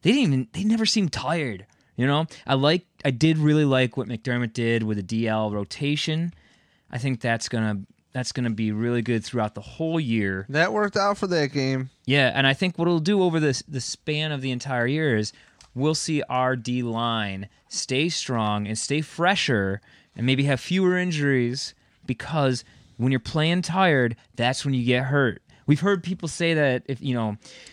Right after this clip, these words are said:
Speaker 1: um,
Speaker 2: Tim, why don't you
Speaker 1: you know
Speaker 2: give him your background as an athlete real quick? Why don't you give him your
Speaker 1: Oh,
Speaker 2: track
Speaker 1: my
Speaker 2: record?
Speaker 1: whole
Speaker 2: Just do
Speaker 1: background. <laughs>
Speaker 2: it.
Speaker 1: Oh,
Speaker 2: Just
Speaker 1: my
Speaker 2: give
Speaker 1: God.
Speaker 2: him, just give him what you've done so people can have a little respect, so you do understand what the hell you're talking about when it comes to work ethic and getting to the top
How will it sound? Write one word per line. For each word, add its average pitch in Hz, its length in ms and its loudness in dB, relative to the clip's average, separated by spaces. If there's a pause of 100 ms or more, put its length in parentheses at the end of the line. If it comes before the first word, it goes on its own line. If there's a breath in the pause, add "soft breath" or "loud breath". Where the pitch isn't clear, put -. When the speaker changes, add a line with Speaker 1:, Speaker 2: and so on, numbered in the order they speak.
(160 loud breath)
Speaker 1:
um, 110 400 2
Speaker 2:
Tim, 208 220 4
why 190 80 2
don't 214 120 0
you - 80 2
Speaker 1:
you - 40 4
know - 60 4
Speaker 2:
give 226 100 2
him 208 140 0
your 180 80 2
background 156 520 2
as 123 120 0
an 117 80 0
athlete 101 400 -2
real 98 220 -6
quick? 92 360 -6
Why 131 60 0
don't 160 180 0
you 180 60 -4
give 185 140 0
him 180 120 0
your 123 140 0
Speaker 1:
Oh, 113 40 2
Speaker 2:
track 151 280 4
Speaker 1:
my 135 80 2
Speaker 2:
record? 127 80 4
Speaker 1:
whole 131 100 4
Speaker 2:
Just 139 160 4
do 151 60 4
Speaker 1:
background. 147 300 4
<laughs> 175 140 -2 (120)
Speaker 2:
it. - 80 -6
Speaker 1:
Oh, 165 100 -2
Speaker 2:
Just 170 160 2
Speaker 1:
my 123 40 -2
Speaker 2:
give 233 120 4
Speaker 1:
God. 247 120 2
Speaker 2:
him, 208 60 -4
just 208 200 -2
give 269 120 0
him 277 120 2
what 269 140 0
you've 262 180 -2
done 254 240 2
so 180 160 0
people 208 220 0
can 196 120 0
have 196 140 2
a 175 40 -4
little 185 220 0
respect, 170 400 0
so 160 80 -4
you 160 140 -2
do 170 200 -2
understand 160 520 -4
what 156 120 -2
the 165 80 0
hell 151 140 2
you're 143 80 0
talking 135 300 0
about 117 200 -2
when 110 80 -4
it 110 60 -6
comes 139 220 -2
to 123 80 -2
work 117 260 0
ethic 120 400 -2
and 120 180 -8
getting 151 280 -2
to 147 100 -2
the 123 140 -6
top 127 340 0